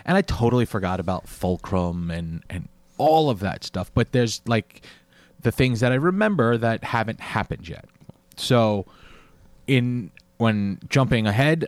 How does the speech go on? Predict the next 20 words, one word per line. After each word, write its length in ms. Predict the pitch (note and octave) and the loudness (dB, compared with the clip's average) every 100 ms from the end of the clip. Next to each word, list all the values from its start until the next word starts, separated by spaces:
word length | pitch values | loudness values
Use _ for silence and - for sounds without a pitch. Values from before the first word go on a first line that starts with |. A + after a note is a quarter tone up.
| - | -4
I 80 | F#2+ | -4
started 320 | - A#2 G#2+ | 0 0 2
watching 260 | A2+ G#2+ A#2 | 2 0 0
this 180 | C3 G2+ | 0 -2
expecting 500 | - B2 A2+ A#2+ G#2+ | -2 -2 0 0 0
him 160 | A2+ | 0
to 100 | G#2+ | 0
have, 280 | G2 G#2 G2 | 0 0 2
like, 340 | F#2+ F2+ - - _ _ _ | 0 -2 -10 -20 _ _ _
his 140 | G2+ - | -8 -4
kung 240 | - G#2+ | -2 -2
fu 180 | - A2 | 0 0
powers 680 | A2+ G#2+ G#2 G#2 G#2 G#2 F#2+ | 2 0 0 -2 -2 -4 -4
and 140 | E2+ | -6
shit 220 | - - | -6 -4
like 180 | G#2+ F#2+ | -4 -2
that. 320 | G2+ A#2 C#3+ - _ - - _ _ _ _ - - - _ _ - | -2 -2 -2 -6 _ -20 -20 _ _ _ _ -20 -20 -20 _ _ 0
And 200 | C#3 C#3 - | 0 0 0
I, 160 | B2+ - | -2 -2
it, 120 | B2 | -2